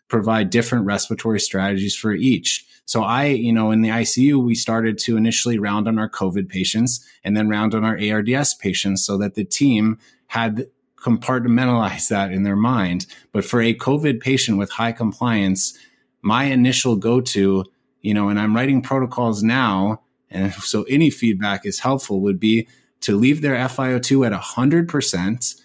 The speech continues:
until the viral replication has stopped. You know, to leave their F I O two at a hundred percent and provide only enough peep, uh, to achieve a sat of eighty.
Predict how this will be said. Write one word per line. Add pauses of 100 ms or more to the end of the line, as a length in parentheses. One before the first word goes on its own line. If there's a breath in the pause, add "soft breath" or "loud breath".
(180 soft breath)
until
the
viral
replication
has
stopped. (300 soft breath)
You
know,
to
leave
their
F
I
O
two
at
a
hundred
percent (240 soft breath)
and
provide (160)
only
enough
peep, (400)
uh,
to
achieve
a
sat
of
eighty.